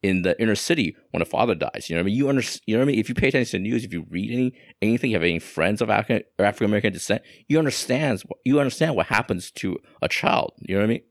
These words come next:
I think, I think that's brilliant. I think that's wickedly subversive by Ryan Coogler.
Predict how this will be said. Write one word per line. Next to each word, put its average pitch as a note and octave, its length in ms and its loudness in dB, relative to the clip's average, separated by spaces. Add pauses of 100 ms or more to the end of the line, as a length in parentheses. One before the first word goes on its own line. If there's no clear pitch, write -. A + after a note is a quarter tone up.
I C#3 60 -2
think, - 380 -8
I C3+ 60 -4
think F#3+ 100 -2
that's E3 140 0
brilliant. - 440 -4
I G#2+ 40 -10
think - 220 -8 (340)
that's B2 180 2
wickedly A2 580 0
subversive - 800 -4 (480)
by E2 180 4
Ryan E2 300 0
Coogler. C#2+ 260 -8